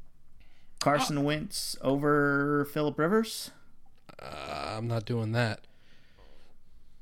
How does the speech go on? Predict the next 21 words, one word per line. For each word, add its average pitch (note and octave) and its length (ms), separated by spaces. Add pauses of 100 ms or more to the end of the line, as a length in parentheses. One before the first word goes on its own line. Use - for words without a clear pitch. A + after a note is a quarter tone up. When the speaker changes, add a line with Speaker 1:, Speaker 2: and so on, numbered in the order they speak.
Speaker 1:
Uh, G#2+ 180
Speaker 2:
Have A#2 160
you A#2 80
seen C3+ 240
Phillip B2 280
Rivers' B2 300
next A#2+ 220
two B2+ 100
games A#2+ 340
on B2 60
his A#2+ 100
schedule? D3+ 440 (920)
Speaker 1:
No. F#2 240 (420)
Speaker 2:
He A#2+ 80
plays A#2+ 280
the A#2+ 40
Saints C3+ 440
and A#2+ 100
then A#2 80
he A#2 80
plays A#2 260